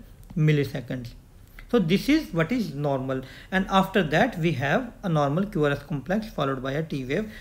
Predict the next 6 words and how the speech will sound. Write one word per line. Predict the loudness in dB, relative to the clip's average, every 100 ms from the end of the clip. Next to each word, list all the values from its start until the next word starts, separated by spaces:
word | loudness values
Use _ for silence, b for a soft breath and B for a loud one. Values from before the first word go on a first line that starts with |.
| B B -4
and | -2 0
one | -2 -2 -2 -8 -4
cardiac | -2 -2 -4
cycle, | -6 -4 -4 -4 -12 -18 -18 -20 -10
cycle | -4 -2 -2
completes. | -6 -8 -8 -10 -14